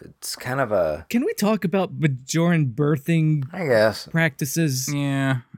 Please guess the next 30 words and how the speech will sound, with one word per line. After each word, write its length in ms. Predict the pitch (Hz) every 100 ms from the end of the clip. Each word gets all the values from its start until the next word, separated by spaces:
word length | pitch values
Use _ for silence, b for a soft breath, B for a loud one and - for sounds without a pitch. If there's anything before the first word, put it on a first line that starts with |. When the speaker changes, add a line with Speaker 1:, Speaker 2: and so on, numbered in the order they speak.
| -
Speaker 2:
'Cause 460 | 175 147 120 113 -
Speaker 3:
Yeah. 60 | 180
Speaker 2:
we 140 | 202
haven't 280 | 208 202 180
really 280 | 196 180 147
gone 320 | 170 160 156
and 160 | 147
Speaker 3:
Yeah, 180 | 196 226
before 320 | 226 247 277
we 140 | 294 285
move 180 | 262 247
on 120 | 226
to 40 | 208
that, 240 | 190 -
w-, 200 | 180 175 175
before, 520 | 170 - 185 202 196 151
before 360 | 165 - 190
we 80 | 185
move 180 | 170 156
on 100 | 156
that, 300 | 139 120 127
I 80 | 127
just 140 | 120 135
wanna 140 | 117
say 200 | 131 120 - B B
that 120 | 147 151
I 80 | 147
do 200 | 170 180
think 280 | 185 170 143
that, 140 | 151